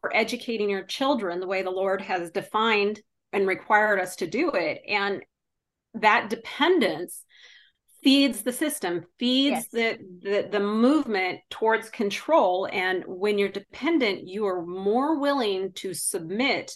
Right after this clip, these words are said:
Speaker 1: to
Speaker 2: Mm-hmm.
Speaker 1: whatever regulations or rules are brought down, because now you, you're relying on these dollars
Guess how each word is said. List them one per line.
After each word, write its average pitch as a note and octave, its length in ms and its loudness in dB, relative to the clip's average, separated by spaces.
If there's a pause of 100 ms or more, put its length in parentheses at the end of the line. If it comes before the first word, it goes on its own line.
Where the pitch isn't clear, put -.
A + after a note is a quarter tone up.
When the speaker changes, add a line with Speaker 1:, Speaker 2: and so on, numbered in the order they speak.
(120)
Speaker 1:
to G3 220 -2
Speaker 2:
Mm-hmm. E3+ 100 -2
Speaker 1:
whatever B3 680 0 (460)
regulations G#3+ 960 2
or F#3 300 -2
rules F3 760 2 (360)
are F#3 160 2
brought G3 360 6
down, A3+ 380 4
because G3 340 -6
now G3+ 240 4
you, G#3 340 -4
you're F#3 220 -2
relying G3+ 680 2
on F#3 260 -2
these E3+ 200 -4
dollars F#3+ 720 2